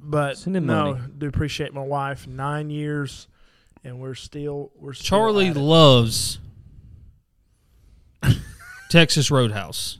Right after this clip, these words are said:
Speaker 1: I do.
Speaker 3: So if somebody wants to send him a gift card to Texas Roadhouse, he would not turn
Speaker 2: And
Speaker 3: it
Speaker 2: probably
Speaker 3: down.
Speaker 2: wouldn't be opposed to Ruth's Chris. I'm just saying.
Speaker 1: <laughs> No. If it has steak, I'll eat it. Just about.
Speaker 3: My anniversary is coming up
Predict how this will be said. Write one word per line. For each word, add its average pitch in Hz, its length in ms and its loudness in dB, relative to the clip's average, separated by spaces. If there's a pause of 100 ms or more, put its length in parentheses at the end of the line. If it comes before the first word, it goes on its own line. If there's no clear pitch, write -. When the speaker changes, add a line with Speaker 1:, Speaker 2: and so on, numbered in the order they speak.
(160)
Speaker 1:
I 143 100 -2
do. 165 340 4
Speaker 3:
So 151 200 2
if 131 60 0
somebody 226 340 2
wants 208 180 4
to 196 80 2
send 190 240 2
him 175 160 2
a 143 80 0
gift 151 300 0
card 143 240 0
to 120 60 -4
Texas 160 420 -4
Roadhouse, 113 680 -2 (280)
he 165 100 0
would 156 240 2
not 143 200 0
turn 127 140 -2
Speaker 2:
And 165 120 2
Speaker 3:
it - 20 -12
Speaker 2:
probably 240 260 2
Speaker 3:
down. 240 60 0
Speaker 2:
wouldn't 196 180 2
be 190 80 6
opposed 170 420 0
to 139 60 -2
Ruth's 165 260 4
Chris. - 480 -4 (200)
I'm 123 80 -8
just 120 220 0
saying. 95 360 -10
Speaker 1:
<laughs> - 60 -14
No. 165 500 2 (640)
If 180 140 2
it 240 60 8
has 247 240 6
steak, 170 300 2
I'll 151 200 2
eat 147 120 -2
it. 110 120 -16 (460)
Just 143 220 -10
about. 135 340 -10 (300)
Speaker 3:
My 180 140 0
anniversary 156 420 0
is 123 80 -4
coming 120 260 -4
up - 320 -8